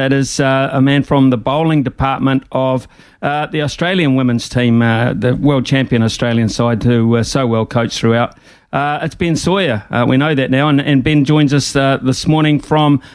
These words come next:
uh, a White Ferns camp at the Bay Oval where they've just announced the side for,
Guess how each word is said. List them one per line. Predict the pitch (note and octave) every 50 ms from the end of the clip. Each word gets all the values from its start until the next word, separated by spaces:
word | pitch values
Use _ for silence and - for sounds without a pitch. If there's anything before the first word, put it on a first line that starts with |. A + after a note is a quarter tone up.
| - -
uh, | - - C#3 -
a | D#3+
White | C#3 D#3 E3 F#3+ G#3+ -
Ferns | - F3 D#3+ D3+ C3+ -
camp | - - D3 D#3 D#3 D3 -
at | - D3+ C#3+ -
the | D#3+
Bay | C3+ D#3 D#3 D3+ D3+
Oval | D#3 D#3+ D3 D3 D3+ C#3+
where | C#3+ C#3 C3+
they've | C3 C3 A#2
just | - G#3 G3+ E3 - -
announced | D3 C#3 C#3 C#3 C#3+ - - -
the | B2
side | - - C#3+ C#3+ C#3 C3 -
for, | - C#3 C3+ C3 B2+ B2+ B2